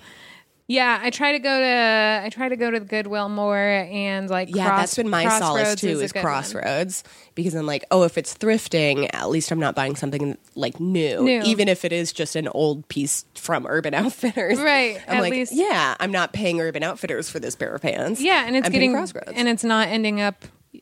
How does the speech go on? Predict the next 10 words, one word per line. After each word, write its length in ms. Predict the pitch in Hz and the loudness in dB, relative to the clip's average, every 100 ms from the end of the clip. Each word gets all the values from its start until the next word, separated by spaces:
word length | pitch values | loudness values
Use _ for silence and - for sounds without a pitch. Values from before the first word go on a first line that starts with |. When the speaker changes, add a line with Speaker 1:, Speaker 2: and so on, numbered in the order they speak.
| _ _ 185 _ - | _ _ _ _ -14
Speaker 1:
yet 540 | 196 220 208 196 - | -4 2 2 2 -4
in 300 | 294 262 240 | -6 -2 0
a 200 | 214 202 | 2 0
<laughs> 40 | 202 | 0
landfill 460 | 240 - 427 302 403 302 | -2 0 -2 0 -2 0
or 300 | 403 - 277 | 2 2 2
in 40 | |
the 100 | 240 | 2
Speaker 2:
Yeah. 120 | 226 208 | 2 2
Speaker 1:
ocean. 460 | 370 - - - | 0 -4 -8 -8